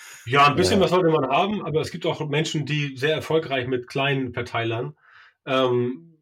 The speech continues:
Speaker 1: äh, Erfolge, also arbeiten, weil auch ein kleiner Verteiler, wenn der halt, ähm, stark erreicht wird, weil diese zwanzig Prozent Öffnungsrate,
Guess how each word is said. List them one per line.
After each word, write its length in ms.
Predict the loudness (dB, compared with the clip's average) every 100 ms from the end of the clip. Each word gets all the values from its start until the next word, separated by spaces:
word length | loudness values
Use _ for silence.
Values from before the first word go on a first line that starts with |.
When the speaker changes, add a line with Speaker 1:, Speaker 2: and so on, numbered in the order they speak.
| -14
Speaker 1:
äh, 200 | -8 -8
Erfolge, 500 | -8 -6 -2 0 -2
also 160 | -6 -16 -20 -4
arbeiten, 640 | 0 2 0 -2 -4 -4
weil 260 | 0 0 -2
auch 120 | -8
ein 60 | -6
kleiner 220 | -4 -4
Verteiler, 380 | -4 -4 -2 -2
wenn 160 | -4
der 180 | -4 -4
halt, 320 | -4 -6 -12 _ -20 _ _ -2
ähm, 480 | 0 0 -2 -8 _ _ _ _ _ _ _ -6
stark 440 | -2 2 2 0
erreicht 480 | -2 0 2 0 -2
wird, 300 | -4 -4 -10 _ 0
weil 220 | 2 2
diese 320 | 0 0 -2
zwanzig 320 | -2 -4 -4
Prozent 320 | -6 -4 -2 -2
Öffnungsrate, 760 | -2 -4 -2 -6 -4 -6